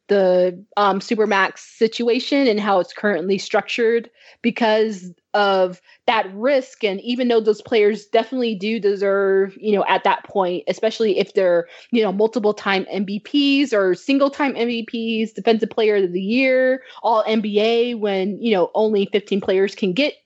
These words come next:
those honors, um, they definitely deserve it. But at the same time, you know, if someone gets hurt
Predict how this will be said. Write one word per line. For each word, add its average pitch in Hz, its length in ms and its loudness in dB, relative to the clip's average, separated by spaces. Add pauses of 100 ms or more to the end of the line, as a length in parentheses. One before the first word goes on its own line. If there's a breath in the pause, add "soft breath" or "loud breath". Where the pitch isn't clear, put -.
those 285 220 0
honors, 320 720 0 (300 loud breath)
um, 240 240 2
they 247 140 2
definitely 254 400 0
deserve 220 460 0
it. 190 140 -2
But 202 140 0
at 202 120 -2
the 208 100 -2
same 208 260 -2
time, 196 560 0 (320 loud breath)
you 233 100 2
know, 190 320 2 (160)
if 233 160 0
someone 240 300 -2
gets 196 200 -4
hurt 240 540 0